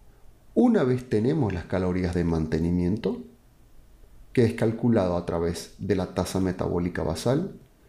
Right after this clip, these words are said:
multiplicado por el factor de actividad física, procedemos a multiplicar el resultado por cero punto ocho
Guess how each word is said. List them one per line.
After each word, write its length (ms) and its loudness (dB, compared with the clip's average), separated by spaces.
multiplicado 800 2
por 140 -2
el 80 -2
factor 420 -4
de 60 -4
actividad 440 -4
física, 460 0
procedemos 580 2
a 40 2
multiplicar 600 0
el 60 0
resultado 600 -2
por 140 -2
cero 260 -2
punto 320 2
ocho 440 0